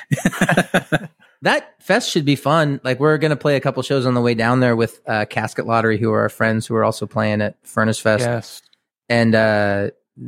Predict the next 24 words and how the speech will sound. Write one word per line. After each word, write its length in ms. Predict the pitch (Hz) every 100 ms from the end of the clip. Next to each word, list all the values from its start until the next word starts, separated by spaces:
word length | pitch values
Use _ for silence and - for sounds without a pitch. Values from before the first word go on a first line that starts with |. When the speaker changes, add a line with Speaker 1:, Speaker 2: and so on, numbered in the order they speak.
| 117 -
Speaker 2:
uh, 340 | 117 101 107 -
it, 200 | 120 120 131
it 100 | 127
should 180 | 165 151
be 220 | 156 139
a 80 | 127
good 220 | 147 139
time. 420 | - 160 127 104
Um, 400 | - 120 117 110 - -
I 240 | 131 135
imagine 560 | 131 123 135 170 156 156
it 200 | 135 131
will 80 | 127
be 160 | 120 107
very 400 | 101 110 135 139
hot 500 | - - 131 104 - _ _ _ _ _ _ _ _ _
since 260 | - 120 -
we're 120 | 120
in 180 | 113 -
Alabama 640 | 120 127 117 120 123 107 -
<laughs> 80 | -
in, 360 | 208 - 175 - - - 143
in 200 | 123 110
September. 880 | - - - 104 - 123 98 92